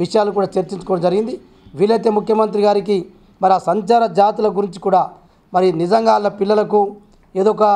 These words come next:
మెరిట్ తోటో టెస్ట్ తోటో కాకుండా ఇప్పుడే మేమందరం కూడా సమావేశంలో మరి చర్చించుకోవడం జరిగింది. వారికి వీలైతే ఎలాంటి మెరిట్ లేకున్నా,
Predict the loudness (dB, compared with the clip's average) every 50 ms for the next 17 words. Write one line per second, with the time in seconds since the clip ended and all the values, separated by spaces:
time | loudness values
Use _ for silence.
0 | 0 -2 -6 -18 _ _ _ _ -2 0 2 2 2 0 0 0 0 0 2 2
1 | 0 0 0 0 0 -2 -2 0 -2 -2 -2 -2 0 0 2 2 2 0 0 -2
2 | -4 0 2 2 2 0 -4 -10 -20 _ _ _ _ _ -18 -6 -2 0 0 2
3 | 2 2 0 0 0 0 -2 0 0 0 0 2 0 0 2 2 0 2 0 -2
4 | 0 0 0 0 0 -2 -6 -14 _ _ _ _ -10 -10 -6 -4 -4 -4 -2 -2
5 | -6 -4 -2 -2 0 0 0 0 0 -2 -2 -6 -10 -14 _ _ _ _ 0 0
6 | 2 2 0 -2 -4 -4 -2 0 0 0 0 0 0 2 2 2 0 0 0 -2
7 | 0 0 0 0 0 -2 0 -2 -2 0 0 -2 -2 0 0